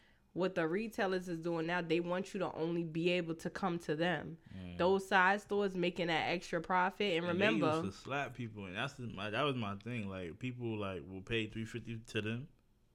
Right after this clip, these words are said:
Speaker 2: <laughs> without a problem. But if, if here go me, I want less than what they want. It's a problem. You don't, you don't wanna fuck with me, but you'll drop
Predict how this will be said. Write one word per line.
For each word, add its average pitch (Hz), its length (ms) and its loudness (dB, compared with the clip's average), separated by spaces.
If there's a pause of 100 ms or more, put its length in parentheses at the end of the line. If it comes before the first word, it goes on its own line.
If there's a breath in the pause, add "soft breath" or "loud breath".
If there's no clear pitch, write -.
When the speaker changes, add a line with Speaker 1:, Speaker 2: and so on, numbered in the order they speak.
(420)
Speaker 2:
<laughs> 139 240 -2
without 123 240 2
a 104 60 -4
problem. 117 580 -2
But 104 200 -6
if, 101 160 -10 (380)
if 104 120 -4
here 107 180 -2
go 110 160 -2
me, 131 400 -2 (640 soft breath)
I 104 80 2
want 104 300 -2 (340)
less 107 360 -4
than 107 160 -4
what 101 140 -6
they 98 120 -6
want. 95 260 -10 (380)
It's 90 160 -12
a 87 60 -12
problem. 98 500 -4
You 95 60 -10
don't, 98 160 -8 (100)
you 95 80 -16
don't 98 120 -12
wanna 98 160 -14
fuck 107 280 -4
with 95 100 -8
me, 104 180 -4
but 90 140 -14
you'll 104 160 -4
drop 95 320 -12